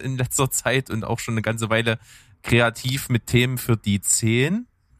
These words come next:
Und das sind so die Sachen. Und alles, was Specials sind, sind ja dann meistens entweder wirklich mal selten themenbasierte Sachen.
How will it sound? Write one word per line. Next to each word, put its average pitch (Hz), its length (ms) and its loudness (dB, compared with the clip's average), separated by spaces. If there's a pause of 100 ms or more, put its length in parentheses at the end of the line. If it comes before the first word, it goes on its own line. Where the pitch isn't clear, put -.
(520)
Und 117 580 -2 (520)
das 98 200 -2
sind 131 140 -4
so 135 100 0
die 127 140 -2
Sachen. 107 300 0
Und 101 260 -2
alles, 107 240 2
was 95 160 0
Specials 120 500 -2
sind, 113 220 0
sind 104 180 0
ja 101 140 2
dann 92 140 -2
meistens 92 420 -2
entweder 98 400 0
wirklich - 560 -4
mal 90 220 0
selten 98 460 -2
themenbasierte 131 840 0
Sachen. 117 400 -2